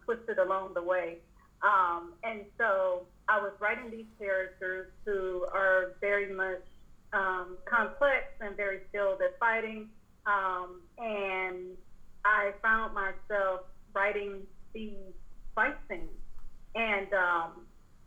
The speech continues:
I, it was then when I realized that having a background in some form of martial arts, no matter what it was, definitely helped me make the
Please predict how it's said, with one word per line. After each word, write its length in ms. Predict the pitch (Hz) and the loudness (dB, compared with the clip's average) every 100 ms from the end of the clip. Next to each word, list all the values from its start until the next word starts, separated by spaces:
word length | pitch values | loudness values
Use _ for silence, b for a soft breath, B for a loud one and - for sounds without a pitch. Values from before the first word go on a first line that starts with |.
| - - | -20 -4
I, 300 | 185 214 208 196 | 2 4 4 2
it 80 | 214 | 0
was 120 | 202 - | -6 -6
then 400 | 220 226 214 208 | -4 -4 -4 -6
when 340 | 202 202 190 185 | 0 0 0 0
I 120 | 180 | 0
realized 680 | 180 208 208 190 185 185 - | 0 -2 0 2 0 -2 -4
that 140 | 180 190 | -4 -2
having 320 | 202 208 202 196 - 214 | -2 -2 -6 -8 -8 -8
a 100 | 214 | -2
background 920 | 196 190 196 - 196 190 190 190 190 - | 0 2 0 0 0 2 0 -4 -10 -6
in 240 | 208 196 185 - | -4 -4 -6 -2
some 260 | 208 202 208 | -2 -2 -2
form 260 | 202 190 | -2 0
of 80 | 180 | -2
martial 320 | 185 185 190 | 0 0 0
arts, 320 | 175 170 175 - | 0 0 -2 -6
no 100 | 190 | -4
matter 240 | 180 185 175 | 0 2 2
what 200 | 190 196 | 4 2
it 160 | 185 180 | 0 0
was, 300 | 180 175 - - - - - - - 214 - | 0 0 -4 -12 -18 -20 -20 -20 -20 -8 -2
definitely 440 | 240 262 214 202 - | -2 0 -4 -6 -8
helped 420 | 214 214 208 - 202 | -2 -2 -2 -10 -10
me 320 | 202 185 185 - - | -8 -8 -10 -12 -6
make 260 | 196 196 | -4 -4
the 80 | 190 | -8